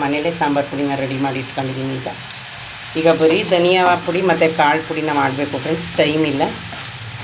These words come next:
ಇಷ್ಟೇ ಫ್ರೆಂಡ್ಸ್ ನಾನು ಹಾಕೋದು ಸಾಂಬಾರು ಪುಡಿನ. ಖಾರ ನೋಡ್ಕೋಬೇಕಲ್ಲ, ಹುಳಿ ಬಿಟ್ಟಿದ್ದೀನಿ. ಅತಿ ಖಾರನೂ ತಿನ್ನಲ್ಲ,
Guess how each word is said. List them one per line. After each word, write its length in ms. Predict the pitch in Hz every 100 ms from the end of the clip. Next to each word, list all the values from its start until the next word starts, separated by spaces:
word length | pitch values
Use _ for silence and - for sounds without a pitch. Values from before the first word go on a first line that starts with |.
| -
ಇಷ್ಟೇ 160 | 190 190 175
ಫ್ರೆಂಡ್ಸ್ 240 | 165 160 170
ನಾನು 140 | 151 143
ಹಾಕೋದು 300 | 139 147 160 - -
ಸಾಂಬಾರು 300 | 160 143 139
ಪುಡಿನ. 220 | - 143 180 - - - - - - - - -
ಖಾರ 160 | 165 165 165
ನೋಡ್ಕೋಬೇಕಲ್ಲ, 540 | 156 - 139 135 139 139 131 - - - - - - - - - - - - -
ಹುಳಿ 180 | 165 170
ಬಿಟ್ಟಿದ್ದೀನಿ. 460 | 160 131 139 139 190 - - - - - - - - - - 117 110 - 107 107 107 - - - - - - - - - - - - - - - - - - - - - - - - - - - - 175
ಅತಿ 160 | 175 208 196
ಖಾರನೂ 320 | 175 185 190 170
ತಿನ್ನಲ್ಲ, 260 | 180 185